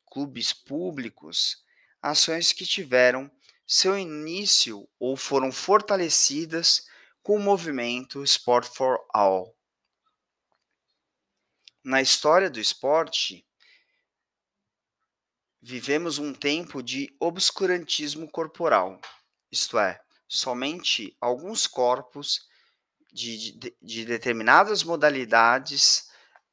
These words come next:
eram aceitos. Com esporte de lazer, todos os corpos são aceitos pra qualquer forma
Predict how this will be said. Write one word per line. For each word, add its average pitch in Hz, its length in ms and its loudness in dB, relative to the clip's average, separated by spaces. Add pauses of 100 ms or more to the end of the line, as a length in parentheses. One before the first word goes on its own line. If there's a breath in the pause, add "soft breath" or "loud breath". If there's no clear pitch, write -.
(120)
eram 131 360 6
aceitos. - 960 -2 (300)
Com 120 80 -12
esporte 127 560 -2
de 110 100 -8
lazer, 127 640 -2 (160)
todos 165 380 -4
os 117 160 -4
corpos 117 420 -2
são 117 220 -4
aceitos 131 640 -2 (340 loud breath)
pra 143 160 2
qualquer 160 420 0
forma 123 800 -2